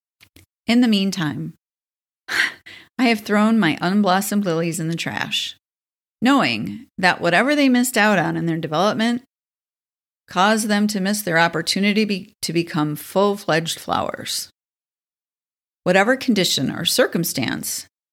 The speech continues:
stunted the development process was unrelated to me, my appreciation for them, or anything that I did. So I don't have to take it personally. There is no problem.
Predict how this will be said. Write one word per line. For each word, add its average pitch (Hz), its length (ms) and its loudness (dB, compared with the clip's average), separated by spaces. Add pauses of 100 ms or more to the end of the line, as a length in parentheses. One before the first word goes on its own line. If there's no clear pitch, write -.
(240)
stunted - 840 0 (200)
the - 80 0
development 151 540 0
process 165 760 -6 (480)
was 185 160 2 (100)
unrelated 202 640 2
to 170 140 -8
me, 165 380 -6 (720)
my 165 140 2
appreciation 156 760 -2
for 170 260 0
them, 233 460 0 (500)
or - 180 -2
anything 247 440 2
that 190 180 0
I 175 260 2
did. - 360 -8 (880)
So 190 480 2
I 240 100 2
don't 339 160 2
have 254 140 2
to 196 80 -8
take 185 160 -6
it - 100 -8
personally. 156 680 -2 (920)
There 254 160 -2
is 226 280 -2
no 165 160 0
problem. - 580 -12